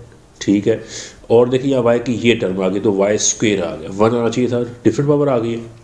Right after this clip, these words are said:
इसका मतलब कि जो y में है, ये y में जो है वो नॉन लीनियर, मैं इसका पे एल लिख देता हूँ कि नॉन लीनियर। X में check कीजिए, अब X हमारा dependent variable है, तो अब X को देखेंगे, X की ये term है, power one है, X की एक ही term है, यहाँ भी उसकी power one है और X की कहीं product नहीं आ रही, तो इसमें ये X में जो बनेगी ये,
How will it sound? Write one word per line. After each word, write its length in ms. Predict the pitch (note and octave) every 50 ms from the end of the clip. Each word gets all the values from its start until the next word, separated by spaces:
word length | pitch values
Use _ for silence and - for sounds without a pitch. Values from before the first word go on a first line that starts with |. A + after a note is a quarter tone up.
| - - -
इसका 180 | - - C#3
मतलब 220 | C3+ C#3 C#3+ C3+ D3+
कि 80 | D3
जो 180 | C#3+ C3+ A2 G2 F#2
y 360 | G2+ G2 A2 C3+ E3 E3+ F3
में 80 | D#3
है, 240 | B2+ A#2 G#2+ G2+ - - - - - - - - _ -
ये 120 | A#2+ A#2+ A2+
y 320 | A2 G#2+ G2+ A2 A#2 B2
में 140 | B2 C3+ B2+
जो 80 | A#2+ A2
है 80 | G#2
वो 140 | G#2 A2 G#2+ G#2 F#2+
नॉन 320 | F#2+ G2 F#2+ G2 G2 F#2
लीनियर, 220 | F2+ F2+ G2 F#2
मैं 60 | F#2+ F#2+
इसका 160 | F#2 - G2
पे 160 | F#2 - - - G2+
एल 120 | F#2 F2+
लिख 200 | F2 E2+ - -
देता 180 | F2 - F2 D2+
हूँ 100 | - -
कि 100 | G2+ F#2
नॉन 220 | F2 E2+ D2+ D2
लीनियर। 440 | D2+ D2 C2+ B1+ B1 - - - - - - - - - D3+
X 200 | C#3+ - - -
में 80 | B2 -
check 200 | - - - -
कीजिए, 200 | - - - G#2
अब 160 | - - - - -
X 220 | - - - -
हमारा 240 | D3+ D3+ D3 C#3+ C#3
dependent 400 | C3 B2+ - C3+ A2+ A2+ A2+ G#2+ G#2+
variable 380 | F#2+ F#2 F2 F2 E2 D#2+ D#2+
है, 60 | - - - - - - - - -
तो 60 | B2+
अब 60 | B2+
X 200 | C3+ D3 D3 -
को 100 | - F3+
देखेंगे, 320 | D#3 D3+ C#3 - D3 D3 C#3+ - C3+
X 160 | C#3+ C#3+ -
की 120 | - D#3
ये 80 | D3+ D3+
term 260 | D3+ E3 D3+ D3+ C#3+ D3
है, 80 | D3 C#3+
power 200 | - C3 C3 C3+ C3+
one 220 | C3 C3+ C#3 C3+
है, 140 | C#3 C#3+ C#3 - - - - - C3
X 220 | C3+ C3 - -
की 140 | - D3 C#3 C3
एक 120 | C3 C3
ही 60 | D3+
term 260 | C#3 D3 C3+ C3 C3+
है, 100 | C3 B2+
यहाँ 220 | B2+ C3 B2+ C3 B2+
भी 100 | C#3 C3+ C3+ C3+ - - - - -
उसकी 200 | B2 B2 - D3
power 160 | C3+ C#3 C#3
one 220 | C3 C3+ C3 B2 C3
है 40 |
और 160 | B2+ B2 B2+ -
X 160 | C3+ C3+ C3 -
की 140 | - C#3+
कहीं 180 | C#3+ C3+ C#3+ C#3
product 280 | C3+ B2 A#2 A#2+ A#2+ B2
नहीं 140 | B2+ B2+ A#2+
आ 100 | G#2+ G2+
रही, 140 | G#2+ G#2+ G#2+
तो 80 | -
इसमें 240 | - - - B2+ B2+
ये 140 | A#2+ B2 - -
X 200 | C#3 - - -
में 80 | C#3+ C#3
जो 80 | C3+ B2
बनेगी 340 | A2+ G#2 G2 G2 F#2+ G2+ G2
ये, 180 | G2 G#2+ G#2+